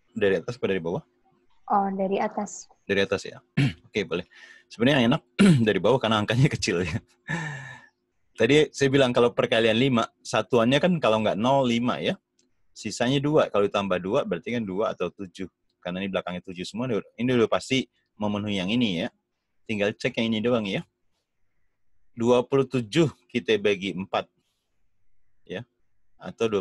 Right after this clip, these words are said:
Speaker 1: puluh tujuh itu kan empat dikali enam, kan? Dua puluh empat. Sisanya tiga, ya. Memenuhi nih, ya. Empat memenuhi.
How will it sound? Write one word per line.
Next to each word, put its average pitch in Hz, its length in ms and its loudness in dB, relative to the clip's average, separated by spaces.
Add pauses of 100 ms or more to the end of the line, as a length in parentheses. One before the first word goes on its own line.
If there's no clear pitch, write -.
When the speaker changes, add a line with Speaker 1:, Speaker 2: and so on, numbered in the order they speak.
Speaker 1:
puluh 98 80 -6
tujuh 90 160 -8
itu 120 160 -6
kan 123 80 -2
empat 104 320 -4
dikali 85 320 -4
enam, 87 320 -8
kan? 90 240 -8
Dua 87 240 -8
puluh 87 160 -8
empat. 90 240 -8 (640)
Sisanya 101 640 -8 (160)
tiga, 117 400 -10 (240)
ya. 117 160 -8 (720)
Memenuhi 98 560 -10
nih, 80 160 -12 (160)
ya. 156 160 -12 (800)
Empat 98 400 -6 (320)
memenuhi. 98 800 -6